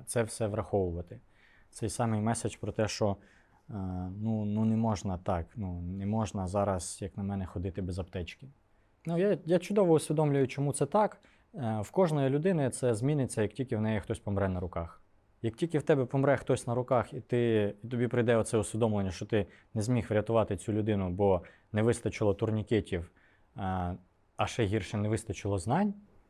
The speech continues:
твоїх, що взагалі робити, це все зразу дуже сильно поміняється. Ну, тільки не треба до цього доходити. Не треба наступати на ці граблі.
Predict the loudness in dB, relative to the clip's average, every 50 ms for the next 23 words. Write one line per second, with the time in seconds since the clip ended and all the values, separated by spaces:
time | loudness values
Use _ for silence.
0 | _ _ -2 0 2 2 2 2 0 -2 -6 -18 _ -6 -2 0 0 0 0 0
1 | -2 0 0 2 2 2 2 2 2 0 0 -4 -10 -12 -16 -20 -20 -20 _ -2
2 | 0 0 2 2 0 2 2 2 2 2 0 0 0 0 0 0 0 0 0 0
3 | 0 -2 0 0 0 2 2 0 0 -2 -4 -6 -10 -14 -18 -20 -20 -20 -20 _
4 | -20 -12 -4 -2 0 2 2 2 4 2 2 4 4 4 2 4 2 0 0 -2
5 | -2 -4 -4 -2 -2 -2 -2 -2 0 0 0 0 0 -4 -6 -10 -14 -16 -18 _
6 | _ -10 -4 -4 0 2 4 4 4 4 2 2 0 0 -2 -2 0 0 0 0
7 | 0 -2 -4 -4 -4 -4 -2 0 2 2 0 0 -6 -12